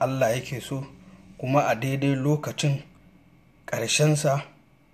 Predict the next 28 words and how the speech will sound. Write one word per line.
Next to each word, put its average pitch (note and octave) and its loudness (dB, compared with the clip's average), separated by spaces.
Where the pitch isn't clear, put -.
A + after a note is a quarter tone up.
mu A2+ -8
dage C#3 2
da A2 0
addu'ar A#2 -2
neman B2 -4
kariya C3 0
da A2 -8
kuma C3 -2
shiriya, C3+ 2
da G#2 -6
kuma C#3+ 0
mu C#3+ 2
kanmu C#3+ 2
mu, A#2 -6
mu A2+ -4
roƙi A2+ -6
Allah C#3+ 0
ya A2 -8
gyara C3+ 4
zukatanmu B2+ -4
tsakaninmu B2 -6
da G#2 -10
shi, C3+ -10
domin A#2+ -4
wasu C3+ 2
abubuwa C3+ 2
da B2 0
suke B2 -8